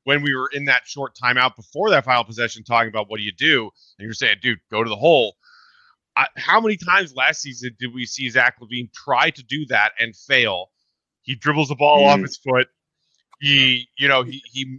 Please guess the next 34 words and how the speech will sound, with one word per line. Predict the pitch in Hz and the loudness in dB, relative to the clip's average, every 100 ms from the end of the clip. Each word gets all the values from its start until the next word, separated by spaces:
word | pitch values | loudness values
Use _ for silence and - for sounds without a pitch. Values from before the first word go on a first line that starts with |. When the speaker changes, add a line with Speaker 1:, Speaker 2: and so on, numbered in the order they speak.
| 135 | -12
Speaker 1:
he | 127 | -12
drives | - 131 135 156 147 | -2 2 4 2 -4
and | 147 | -4
misses. | 131 131 143 135 139 _ _ _ _ | -4 -4 -10 -14 -14 _ _ _ _
He | 160 | -8
tries | - 151 147 160 | -4 2 4 2
to | 156 | -4
create | - 165 147 | -2 -2 -2
contact | - 143 151 156 143 - | -2 -2 0 2 0 0
and | 131 | -10
doesn't | 131 131 139 | -6 -6 -6
get | 143 139 | -2 -2
a | |
call. | - 131 127 110 110 - _ _ - | -2 0 2 2 0 -10 _ _ -6
And | 143 | -2
that | 139 131 | -2 2
last | 160 185 - | 2 2 0
one | 196 | -12
to | - | -12
me | 147 156 156 | -10 -6 -6
is, | 143 127 - - - | -8 -10 -16 -16 -14
is | 131 - | -14 -14
key. | - 165 151 147 | -10 -6 -2 0
And | 123 131 | -2 -4
what | 117 131 | -4 -2
I | 117 127 120 _ _ | 0 0 -2 _ _
want | 135 165 180 | 0 2 2
to | - | -2
be | 151 151 | -8 -6
different | 151 139 131 110 | -8 -6 -8 -2
about | 123 120 | -2 -2
Zach | 120 117 - | 0 0 -2
this | 101 - | -14 -14
year | 107 85 | -12 -12